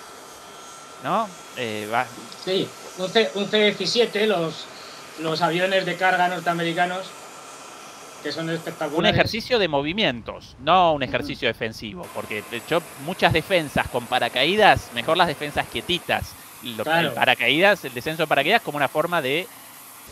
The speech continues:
Speaker 1: movimiento, de ataque, de proyección de fuerza, ¿verdad?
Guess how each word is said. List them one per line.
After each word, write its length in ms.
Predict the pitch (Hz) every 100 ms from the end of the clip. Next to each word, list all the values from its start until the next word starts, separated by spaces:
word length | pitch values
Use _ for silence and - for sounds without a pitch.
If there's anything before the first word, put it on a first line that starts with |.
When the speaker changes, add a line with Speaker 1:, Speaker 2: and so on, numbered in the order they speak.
| -
Speaker 1:
movimiento, 600 | 120 113 120 185 139 113 104
de 80 |
ataque, 320 | 113 165 147 110
de 80 | 107
proyección 560 | 127 117 127 - 180
de 80 | 151
fuerza, 400 | 151 180 127 104
¿verdad? 260 | 104 131 139